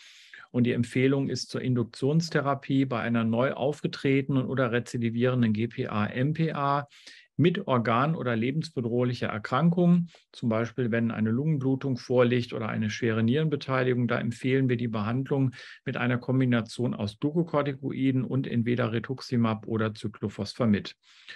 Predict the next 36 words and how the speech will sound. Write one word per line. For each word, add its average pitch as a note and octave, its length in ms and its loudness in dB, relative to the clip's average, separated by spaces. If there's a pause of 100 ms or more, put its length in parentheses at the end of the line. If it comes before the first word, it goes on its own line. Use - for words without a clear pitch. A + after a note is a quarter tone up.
(360)
Und C3 300 2
bei B2+ 180 2
Patienten, C3+ 640 -2
die B2+ 180 0
mit A#2+ 280 0
Rezidiv B2+ 840 0 (320)
ähm, C3+ 300 2
in D3 180 -6
die C#3+ 120 -2
schwere C3 380 0
aktive - 400 -4
Erkrankung C3 640 0
kommen, C3 420 0 (220)
da B2 200 0
wird B2 220 -2
Rituximab B2 640 0
bevorzugt. D3+ 800 -2 (340)
Und B2 440 0
die A#2+ 100 -4
Daten, B2+ 560 0
die, A#2+ 240 0
ähm, A#2 540 0
das, A#2 380 -2
äh, A2 260 0
widerspiegeln, C3 720 0
haben A#2 140 0
ein A2+ 100 0
recht A2+ 280 -6
hohes A#2+ 280 -2
Evidenzlevel B2 800 -2
von A#2 200 -4
eins A#2 300 -2
A G#2+ 200 -4
beziehungsweise A2 840 -2
zwei G2+ 340 -2
B. A#2+ 340 2